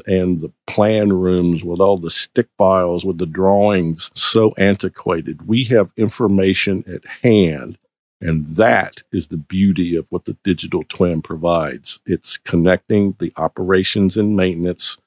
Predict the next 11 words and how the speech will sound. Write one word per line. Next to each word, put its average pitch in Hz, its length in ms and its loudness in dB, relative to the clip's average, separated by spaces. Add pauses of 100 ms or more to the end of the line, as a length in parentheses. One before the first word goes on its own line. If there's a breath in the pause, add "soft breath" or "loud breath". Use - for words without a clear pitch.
(100)
so 80 140 2
that 82 120 0
we 90 140 0
can 85 380 -2
manage 90 580 2
and 90 300 -4
operate 85 560 -2
our 76 160 -8
facilities 82 840 -6
and 76 160 -8
the - 80 -10